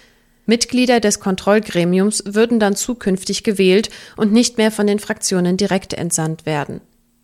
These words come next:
Der Gesetzentwurf wird von der S P D, der Grünen und der C-D-U-Fraktion unterstützt.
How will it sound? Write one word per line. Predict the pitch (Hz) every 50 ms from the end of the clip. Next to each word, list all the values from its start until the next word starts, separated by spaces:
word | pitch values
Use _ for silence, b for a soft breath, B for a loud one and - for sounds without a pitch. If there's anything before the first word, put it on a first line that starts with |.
| _
Der | 175 170
Gesetzentwurf | 170 190 185 202 214 214 - - - 240 226 - 233 240 240 - - -
wird | 190 196 208 202
von | - - 196 190
der | 185 170 -
S | 214 -
P | - - 214
D, | - 208 208 220 -
der | - - 208 208
Grünen | 202 - - 185 180 180 180 185
und | - - 233 247 254 - - - _ -
der | 240 233
C-D-U-Fraktion | - - 226 214 220 - 240 - - - 160 - - - - 165 165 -
unterstützt. | - 165 - 139 143 - - - - - - - - -